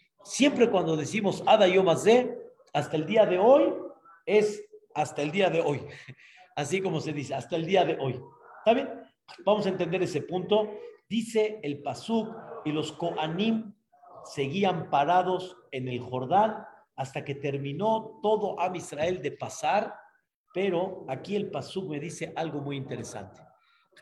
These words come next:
Quiero leerles algo interesantísimo, que ya estaba esto que estamos leyendo en Yehoshua,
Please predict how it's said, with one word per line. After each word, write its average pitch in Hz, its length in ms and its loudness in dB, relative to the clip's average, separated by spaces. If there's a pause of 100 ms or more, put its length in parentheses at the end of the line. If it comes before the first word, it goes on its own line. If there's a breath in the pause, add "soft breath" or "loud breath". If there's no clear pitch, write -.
(140)
Quiero 262 180 -2
leerles 151 760 -2 (500)
algo 165 240 0
interesantísimo, 147 1200 -4 (300 loud breath)
que 127 180 -4
ya 175 160 4
estaba 170 720 0
esto 190 400 0
que - 80 -4
estamos 165 400 0
leyendo 131 540 0
en 175 160 0
Yehoshua, 143 840 2